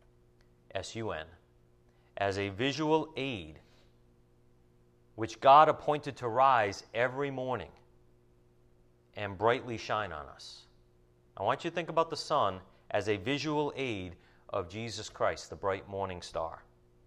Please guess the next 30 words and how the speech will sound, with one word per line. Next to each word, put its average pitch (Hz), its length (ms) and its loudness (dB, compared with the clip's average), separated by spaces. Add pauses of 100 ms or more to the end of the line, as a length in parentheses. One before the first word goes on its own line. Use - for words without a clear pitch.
(1080)
And 95 120 -6
let's 127 200 0
turn 143 240 -2
to 131 100 0
a 110 40 2
passage 120 440 2
that 92 220 -4
brings 123 280 -6
some 131 220 -6
of 123 80 -6
this - 160 -10
together 101 420 -4
for 82 300 -2
us - 320 -6 (460)
about 98 240 2
the 101 80 0
Lord's 101 280 0
glory, 92 540 -6 (640)
uh, 85 180 -8
which 90 220 -10
we 98 60 -8
see 107 200 -6
in 98 100 -6
John's 98 300 2
introduction, 143 640 0 (340)
that 101 220 -2
he's 113 220 -8
both 117 260 2
the 101 100 -2
light 120 300 2